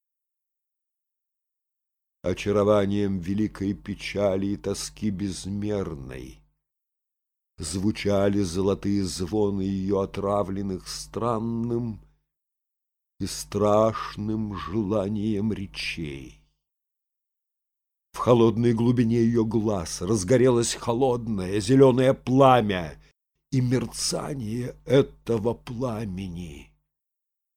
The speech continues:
чаровало и обезволивало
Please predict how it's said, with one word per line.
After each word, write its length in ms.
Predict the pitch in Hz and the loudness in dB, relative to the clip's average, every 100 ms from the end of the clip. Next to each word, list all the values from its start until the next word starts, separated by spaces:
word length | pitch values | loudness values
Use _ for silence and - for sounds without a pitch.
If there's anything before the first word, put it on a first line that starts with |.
| _ _ _ _ _ _ _ _ _ _ _ | _ _ _ _ _ _ _ _ _ _ _
чаровало 1400 | - - 107 104 113 98 98 98 95 78 80 85 80 67 - _ _ _ _ _ _ _ _ _ _ _ _ _ _ _ _ | -8 -6 -4 -4 -4 -4 -2 -2 -2 -2 -4 -6 -8 -12 -18 _ _ _ _ _ _ _ _ _ _ _ _ _ _ _ _
и 120 | 127 | 0
обезволивало 1900 | - 107 113 113 104 92 110 104 117 101 90 85 73 78 73 71 67 - | 0 0 2 2 0 -2 -4 -4 -2 -2 -2 -4 -6 -8 -8 -10 -12 -14